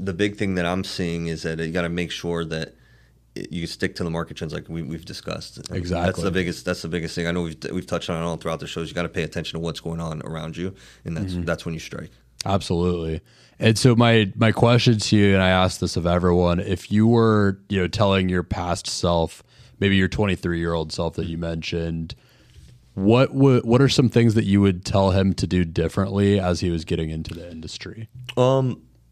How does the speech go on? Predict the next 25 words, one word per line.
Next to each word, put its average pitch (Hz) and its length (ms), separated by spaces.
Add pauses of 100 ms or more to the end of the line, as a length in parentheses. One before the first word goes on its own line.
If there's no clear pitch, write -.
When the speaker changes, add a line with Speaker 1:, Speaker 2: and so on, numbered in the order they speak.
(260)
Speaker 1:
you 104 160
know, 104 120
I 107 40
would 117 140
say 113 180
one 107 180
of 101 80
the 95 60
big 95 240
things, 98 480 (160)
uh, - 300 (340)
you - 80
know, - 100 (480)
<laughs> 87 280 (300)
it's - 100
hard 120 160
to 104 40
say. 104 140
I 98 60
w-, 98 180
I - 20
wouldn't 110 220
say 110 160
break 101 340
off. 98 260